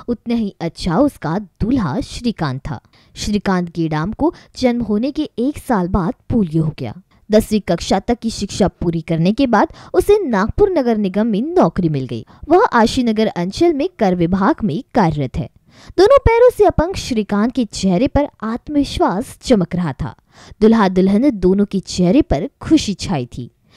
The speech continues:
वहीं इससे दोनों परिवारों के चेहरे पर खुशी का ठिकाना नहीं रहा। भगवान गौतम बुद्ध और डॉक्टर बाबा साहेब आम्बेडकर की प्रतिमा पर माल्यार्पण कर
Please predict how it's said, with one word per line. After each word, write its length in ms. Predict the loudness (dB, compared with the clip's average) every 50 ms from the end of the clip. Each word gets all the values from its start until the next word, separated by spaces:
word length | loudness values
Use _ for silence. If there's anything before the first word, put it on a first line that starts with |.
| -20 -20 -6 0 4
वहीं 220 | 4 6 6 4
इससे 300 | 2 0 2 2 2 2 2
दोनों 260 | 2 2 4 4 2
परिवारों 540 | 0 0 0 0 0 0 2 2 2 2 2
के 140 | 0 -2 -4
चेहरे 460 | -8 _ -6 -4 -2 -2 0 0 0
पर 220 | 0 0 0 -2 -2 -4 -10 -16 _
खुशी 260 | 0 2 2 4 2 2
का 140 | 2 2
ठिकाना 520 | 0 -2 -4 -4 -2 -2 -2 -2 -2 -4 -4
नहीं 400 | -4 -2 0 0 2 2 2 0
रहा। 260 | -2 -4 -6 -10 -12 _ _ _ _ 0
भगवान 400 | 2 2 4 4 4 2 2 2
गौतम 400 | 2 0 0 2 0 -2 -2 -2
बुद्ध 340 | -2 -4 -2 -2 -4 -4 -4 -8 -14 -4 0
और 100 | 2 4
डॉक्टर 320 | 6 4 4 2 0 0
बाबा 320 | 2 2 2 4 4 2 0
साहेब 320 | 2 2 2 2 2 0 0 -2
आम्बेडकर 520 | -4 -2 0 0 0 0 0 0 0 0
की 140 | 0 -2 -6
प्रतिमा 460 | -6 _ -4 -4 -4 -2 0 0 0
पर 200 | 2 2 2 2
माल्यार्पण 800 | 2 0 0 0 0 0 0 0 0 0 -2 -2 -2 -4 -4 -2
कर 220 | 0 0 0 0